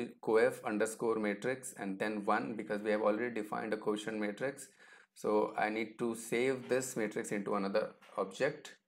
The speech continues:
We define using the syntax R bind. We execute this now, and we can see our coefficient matrix same as the coefficient matrix that we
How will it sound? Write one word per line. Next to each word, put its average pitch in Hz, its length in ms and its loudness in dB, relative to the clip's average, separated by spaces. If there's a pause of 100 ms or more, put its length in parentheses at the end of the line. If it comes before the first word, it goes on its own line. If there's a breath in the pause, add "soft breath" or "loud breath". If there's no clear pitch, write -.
(120)
We 113 100 0
define 110 460 2
using 110 320 0
the 110 100 2
syntax 104 540 0
R 104 240 6
bind. 110 400 0 (300)
We 101 80 0
execute 98 600 -4
this - 280 -8
now, 117 320 -2 (2250)
and 101 400 -4 (240)
we 98 120 -4
can 98 480 -6 (480)
see 98 280 -6 (100)
our 95 400 -6 (100)
coefficient 98 600 -6
matrix 95 600 -8 (1120)
same 98 280 -4 (100)
as 92 400 -6
the - 80 -20 (220)
coefficient 95 380 -6
matrix 92 400 -6
that 87 240 -4 (100)
we 92 220 -6